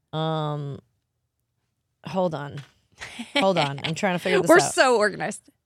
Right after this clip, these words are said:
Speaker 2: Oh, and the girl, we talked about it last week on the show with the girl that put on the Skims.
Speaker 1: Oh, yeah.
Speaker 2: It
Speaker 1: That's
Speaker 2: was
Speaker 1: the one
Speaker 2: so
Speaker 1: I'm trying to
Speaker 2: funny.
Speaker 1: find her. What is she?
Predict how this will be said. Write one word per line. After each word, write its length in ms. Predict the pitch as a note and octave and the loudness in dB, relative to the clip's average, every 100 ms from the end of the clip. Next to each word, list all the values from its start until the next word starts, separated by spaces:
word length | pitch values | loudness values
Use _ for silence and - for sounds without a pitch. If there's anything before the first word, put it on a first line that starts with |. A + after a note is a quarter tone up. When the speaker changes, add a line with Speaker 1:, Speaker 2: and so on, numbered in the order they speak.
| _ _ _ _ _ _ _ - - - - | _ _ _ _ _ _ _ -20 -20 0 8
Speaker 2:
Oh, 280 | C4 C#4 B3+ | 10 10 8
and 160 | B3+ A#3+ | 4 2
the 60 | |
girl, 320 | A3 A#3+ A#3+ A#3+ | 2 0 0 -2
we 100 | B3+ | -6
talked 260 | C4+ C#4+ | -8 -8
about 160 | C4+ A#3+ | -4 -4
it 120 | G3 - | -4 -8
last 500 | G#3+ G#3 G#3 - - | -4 -4 -4 -10 -8
week 340 | F#3+ F#3+ - - | -2 -2 -4 -4
on 420 | G#3+ G#3 G3+ G3+ G3 - _ _ | -2 0 0 -4 -6 -10 _ _
the 200 | A3 G#3+ | -8 -6
show 500 | - G#3+ G3+ G3+ A3 - | -4 -2 0 0 -4 -6
with 100 | G3+ | -2
the 100 | G#3+ | 2
girl 440 | G#3 G#3 G3+ G3+ - _ _ _ _ _ _ - | 4 6 6 2 -4 _ _ _ _ _ _ -8
that 120 | G#3 | -8
put 140 | - | -4
on 100 | G#3+ G3+ | -2 -2
the 60 | |
Skims. 760 | G3+ - G#3 G3+ G#3 G#3 - - _ _ _ _ _ _ _ _ - | -6 -6 -4 -4 -4 -8 -12 -18 _ _ _ _ _ _ _ _ 4
Speaker 1:
Oh, 120 | A#3 | 6
yeah. 300 | G#3 F3 D3 - _ _ _ | 6 4 0 -8 _ _ _
Speaker 2:
It 60 | A3 | 2
Speaker 1:
That's 200 | A#3 - | 2 4
Speaker 2:
was 0 | |
Speaker 1:
the 60 | A3+ | 2
one 80 | |
Speaker 2:
so 40 | G#3+ | 2
Speaker 1:
I'm 60 | |
trying 140 | F#3+ G#3+ | 2 2
to 40 | G3 | 2
Speaker 2:
funny. 0 | G3 | 0
Speaker 1:
find 60 | F3+ | 0
her. 260 | F3+ D#3 - _ | 2 2 0 _
What 280 | F#3+ G#3 G#3 | 0 2 2
is 140 | G#3 | 0
she? 500 | F#3 G#3+ G3 F3+ E3 | -2 -2 0 0 -2